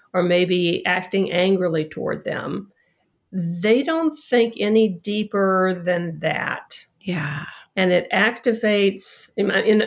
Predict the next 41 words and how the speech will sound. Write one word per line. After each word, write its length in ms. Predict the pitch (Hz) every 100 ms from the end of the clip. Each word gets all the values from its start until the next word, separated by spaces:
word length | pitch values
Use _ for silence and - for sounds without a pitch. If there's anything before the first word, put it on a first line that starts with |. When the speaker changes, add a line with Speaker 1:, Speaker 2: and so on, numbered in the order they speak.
| 202
Speaker 1:
what 140 | 196
I 40 | 196
mean 200 | 196 185
is 140 | 185
they 100 | 190
don't 180 | 208 175
say, 360 | 220 180 175 - - -
"Gee, 100 | 147
is 120 | -
my, 280 | 202 185 175
is 160 | 170 202
my 100 | 190
child 480 | 185 208 202 190 185
hungry? 720 | - 208 220 220 214 214 196
Is 100 | 185
my 160 | 156
child 480 | 156 196 170 160 156
Speaker 2:
Right. 80 | 180 -
Speaker 1:
tired? 680 | - 233 196 202 202 202 185
Is 140 | 170 190
there, 200 | 165 -
is 280 | 185 160
my 160 | 170 160
child, 480 | 156 165 160 151 -
uh, 220 | 170 151 -
unhappy 640 | 175 165 185 196 196 214
about 320 | 202 190 185 -
something?" 600 | 190 202 180 - - -
No, 240 | 208 190
that 180 | 180 180
all 180 | 185 180
involves 380 | 175 170 160 160
empathy, 400 | 156 151 - -
<laughs> 60 | -
right? 120 | - - - - - -
So 320 | - - - _ _ -
we 80 | 226
don't 160 | 233
go 100 | 220
there. 300 | 196 - 180
<laughs> 60 | -